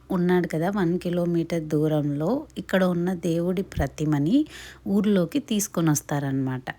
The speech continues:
So అందుకు ఈరోజు లాస్ట్ శనివారము అని చెప్పి చాలా బాగా జరుపుకుంటారు. చాలామంది భక్తాదులు కూడా ఈరోజు దర్శనానికి వస్తారనమాట. ఈరోజు ఫుల్ రష్గా ఉంటుంది దేవుణ్ణి చూడ్డానికి కూడా. ఇక్కడ ఈ ఊరి వాళ్ళే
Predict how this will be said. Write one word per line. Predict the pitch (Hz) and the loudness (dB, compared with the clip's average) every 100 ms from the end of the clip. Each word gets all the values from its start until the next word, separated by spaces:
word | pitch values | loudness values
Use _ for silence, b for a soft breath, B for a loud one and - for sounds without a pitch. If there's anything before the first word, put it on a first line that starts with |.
| _ - | _ -6
So | - 208 - | -4 -4 -2
అందుకు | 175 190 196 - 294 285 196 | 0 0 0 -2 0 2 2
ఈరోజు | 180 180 180 269 220 | 0 0 0 0 0
లాస్ట్ | 170 175 - - - | -2 -2 -4 -4 -4
శనివారము | 208 165 165 165 156 160 160 | 0 0 0 0 0 0 0
అని | 156 151 | 0 -4
చెప్పి | 147 254 - | -6 -4 0
చాలా | 180 156 165 | 0 0 -2
బాగా | 160 151 175 175 | -2 -2 -2 -2
జరుపుకుంటారు. | 156 - - 156 151 151 240 - | -2 -6 -6 -4 -2 -2 -4 -6
చాలామంది | 170 156 170 175 175 180 170 | -6 -4 -2 0 0 -2 -2
భక్తాదులు | 143 - - 180 165 180 165 | -4 -6 -4 -2 -2 -4 -2
కూడా | 160 175 220 180 | -4 -2 -2 -2
ఈరోజు | 160 160 160 156 196 180 170 | -2 0 -2 -2 -2 0 -2
దర్శనానికి | 151 - 165 170 165 160 151 | -2 -2 0 2 0 -2 -4
వస్తారనమాట. | - 156 147 139 139 139 226 226 170 | -4 -4 -2 0 0 -2 -4 -4 -2
ఈరోజు | 170 175 185 | -2 -2 -4
ఫుల్ | - 160 165 185 175 | -4 -2 0 0 0
రష్గా | 156 143 - 180 180 165 | 0 -2 -4 -2 0 0
ఉంటుంది | 151 143 143 143 196 208 | 0 -2 -2 -2 -2 -2
దేవుణ్ణి | 160 156 170 170 170 - | -2 0 0 -2 -4 -6
చూడ్డానికి | 175 156 151 156 151 151 - - | -6 -4 -2 -2 0 -2 -6 -4
కూడా. | 147 135 226 311 B - 196 | -2 0 -2 -4 B -16 -8
ఇక్కడ | - 196 175 185 | -4 -2 -2 -2
ఈ | 208 220 | 0 2
ఊరి | 233 220 214 | 2 2 2
వాళ్ళే | 196 196 | 2 2